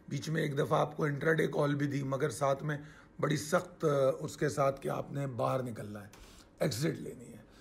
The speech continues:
तो बहरहाल, अगर ओवरऑल सिचुएशन देखें, तो बुल्स के अंदर कोई परफॉर्मेंस मुझे नज़र नहीं आती,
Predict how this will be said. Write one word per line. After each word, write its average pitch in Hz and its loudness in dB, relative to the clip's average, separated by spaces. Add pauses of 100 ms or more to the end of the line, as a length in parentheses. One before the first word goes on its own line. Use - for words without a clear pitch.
(400)
तो 190 0
बहरहाल, 185 4
अगर 214 4
ओवरऑल 202 6
सिचुएशन 190 2
देखें, 175 0
तो 185 4
बुल्स 151 2
के 180 -2
अंदर 170 4
कोई 170 2
परफॉर्मेंस 135 0
मुझे 139 -2
नज़र 127 0
नहीं 147 0
आती, 135 -4